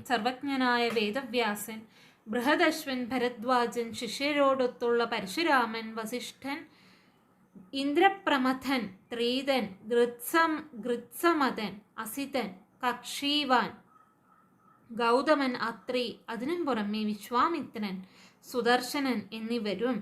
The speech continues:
അല്ലയോ ബ്രാഹ്മണ, നിർമ്മലന്മാരായ ശ്രീ ശുകാദികളും കശ്യപൻ, അങ്കിരസ് തുടങ്ങിയവരും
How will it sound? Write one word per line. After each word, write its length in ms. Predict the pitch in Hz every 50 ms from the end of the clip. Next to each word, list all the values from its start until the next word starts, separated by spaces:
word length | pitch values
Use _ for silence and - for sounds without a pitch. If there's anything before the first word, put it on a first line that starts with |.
| 185 - _ _ _ _ _ _ _ _ -
അല്ലയോ 320 | - 247 254 254 254 233 220 196 196
ബ്രാഹ്മണ, 380 | 220 208 190 196 208 233 233 226 202 214 240 - - 233
നിർമ്മലന്മാരായ 960 | 240 233 226 226 233 262 285 302 302 294 285 277 269 269 269 269 262 262 247 254 254 254 -
ശ്രീ 180 | 269 269 262 262 262 -
ശുകാദികളും 800 | - 240 202 226 240 269 311 330 330 302 240 233 208 202 233 254 208 185 - - _ _ _ _ _ _ _ _ _ _ _ -
കശ്യപൻ, 460 | 247 233 240 - 294 285 285 285 285 294 277
അങ്കിരസ് 640 | 254 254 247 262 277 269 285 277 277 277 - 285 277 277 277
തുടങ്ങിയവരും 800 | 277 254 220 208 220 277 339 339 320 254 226 214 202 208 226 226